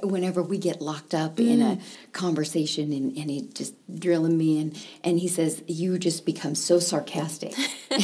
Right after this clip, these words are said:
Speaker 1: And, and I really, really do.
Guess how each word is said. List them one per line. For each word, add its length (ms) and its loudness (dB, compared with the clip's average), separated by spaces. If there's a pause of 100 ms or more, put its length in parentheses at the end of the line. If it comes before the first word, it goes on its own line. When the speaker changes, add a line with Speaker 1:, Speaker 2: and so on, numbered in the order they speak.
(120)
Speaker 1:
And, 180 0 (100)
and 140 0
I 120 2 (200)
really, 680 0 (160)
really 520 0
do. 420 0